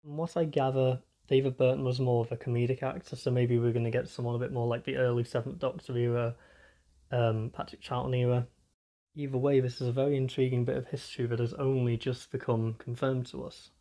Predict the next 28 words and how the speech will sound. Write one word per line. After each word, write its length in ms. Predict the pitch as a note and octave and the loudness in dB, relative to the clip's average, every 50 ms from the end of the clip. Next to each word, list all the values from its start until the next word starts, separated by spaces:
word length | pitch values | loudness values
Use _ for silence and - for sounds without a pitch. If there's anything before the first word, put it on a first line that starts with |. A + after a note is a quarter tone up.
| _ _ | _ _
I 60 | - | -4
thought 160 | - B2 A#2+ | 0 0 2
I'd 100 | A#2+ A#2+ | 2 2
add 140 | A#2 A#2 - | 2 2 0
that 140 | B2 A#2 A#2+ | -2 -4 -2
in 120 | A#2 A2+ | -2 -4
very 180 | A2+ A2+ A#2+ B2 | -4 -4 -6 -8
quickly. 440 | - - - - - - - - - _ _ _ _ _ _ _ _ _ _ _ _ _ _ _ - - - _ _ | -10 -12 -14 -14 -14 -14 -14 -16 -16 _ _ _ _ _ _ _ _ _ _ _ _ _ _ _ -20 -20 -20 _ _
The 80 | - C3+ | -20 -18
second 480 | - - - F3+ - - D#3 C#3+ C3+ - | -10 -4 -4 -4 -2 -2 -2 -2 -2 0
person 280 | C3+ B2 A#2+ - C3+ | -2 -2 -2 -2 -2
I 60 | B2 | 0
wanted 260 | A#2+ A#2+ B2 - - - | 0 0 -2 -4 -6 -4
to 80 | - B2 | -2 -2
include 520 | A#2+ A#2+ - C3 B2 B2 A#2+ A#2 - - | -2 0 0 2 2 2 2 0 -2 -2
was 160 | C3 A#2+ B2 | -4 -2 -2
offered 260 | C3 B2 - C#3+ C3+ | -2 -2 -2 -4 -4
the 80 | C3+ B2 | -2 0
role 240 | B2 B2 A#2+ B2 C3 | 0 2 2 2 2
all 200 | C#3 C3 C#3+ C#3+ | 4 4 4 4
the 100 | C#3+ C#3+ | 2 0
way 80 | C3+ | -2
back 240 | C3+ C#3+ C3 - - | -2 -4 -6 -6 -4
in 80 | C3 B2+ | -4 -2
nineteen 380 | C3 C3+ C3 B2+ - C#3 C3 | 0 0 -2 -2 -2 -2 -4
sixty-five 1120 | B2 - - - - - - - - - - - - - - F3 E3+ F3 F#3 - - F#3 F3+ | -4 -4 -6 -8 -8 -10 -16 -16 -16 -16 -18 -20 -20 -14 -8 -4 -2 0 2 2 2 2 0
or 60 | D#3+ | 0
sixty-six, 880 | D3+ - - - G3 - - - - - - D#2+ - - - - - | -2 -4 -8 -12 -12 -12 -12 -12 -10 -8 -8 -8 -8 -10 -14 -20 -20